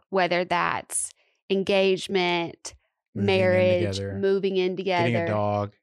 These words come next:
Speaker 1: getting a dog, having babies, when there hasn't been some of this, you know, it, when there's not a full secure attachment,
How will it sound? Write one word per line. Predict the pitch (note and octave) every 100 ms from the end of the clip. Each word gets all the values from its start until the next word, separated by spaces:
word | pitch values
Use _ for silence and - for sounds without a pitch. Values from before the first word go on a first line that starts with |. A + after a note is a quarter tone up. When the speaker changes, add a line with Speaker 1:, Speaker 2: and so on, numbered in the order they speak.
| _
Speaker 1:
getting | - G3+ G#3
a |
dog, | G3+ F#3 F3+ F3+ F3+ F#3 -
having | - G3 F3+ F#3 F#3
babies, | E3+ F3 F3+ F3 E3+ F3 - - _ _ _ _ _ _ _ _
when | G3 G#3+ A#3 B3+
there | A#3+ A3
hasn't | G3+ G3 G3+ F#3
been | G3 F#3+
some | - G3 F#3
of | F#3 F3
this, | F3+ F3+ - - - - _ _ _ -
you | G3
know, | E3+ C3+ -
it, | - G#3+
when | A#3
there's | A#3+ A3
not | G#3 F#3+ F#3+
a | F#3+
full | - - F#3+
secure | F#3+ F#3 - F#3
attachment, | E3 - F#3 F3+ - F#3 D#3+